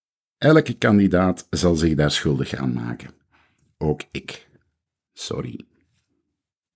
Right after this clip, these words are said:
Maar eigenlijk hou ik daar niet zo van. De meeste affiches en flyers vind ik lelijk.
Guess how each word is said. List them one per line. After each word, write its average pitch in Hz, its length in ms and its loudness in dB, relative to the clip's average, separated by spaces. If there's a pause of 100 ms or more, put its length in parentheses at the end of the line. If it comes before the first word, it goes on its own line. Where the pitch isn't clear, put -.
(1400)
Maar 92 180 2
eigenlijk 95 420 4
hou 85 240 2
ik 78 80 0
daar 92 180 4
niet 87 180 2
zo 76 160 -4
van. 62 300 -6 (1120)
De 87 120 -2
meeste 131 600 6 (100)
affiches 107 680 0
en 90 160 0
flyers 92 480 0
vind 82 240 0
ik - 120 -10
lelijk. 73 720 -6